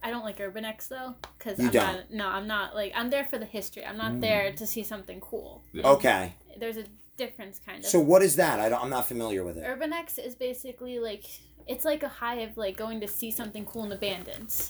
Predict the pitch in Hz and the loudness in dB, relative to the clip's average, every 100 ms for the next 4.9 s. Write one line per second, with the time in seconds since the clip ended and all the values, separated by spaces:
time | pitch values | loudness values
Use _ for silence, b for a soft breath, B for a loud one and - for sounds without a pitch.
0 | - 131 151 110 107 117 - - 220 220 | 2 4 6 4 4 -2 -10 -8 -6 -6
1 | 233 220 202 - - - - - _ _ | -8 -8 -10 -14 -18 -20 -20 -20 _ _
2 | _ _ _ - 285 240 - - 285 262 | _ _ _ -8 -2 -2 -4 4 6 8
3 | 262 254 - 113 123 127 123 117 113 107 | 4 2 2 4 8 8 6 4 4 4
4 | 98 104 110 107 95 - 113 101 92 | 4 2 2 2 -2 -4 -2 -2 -2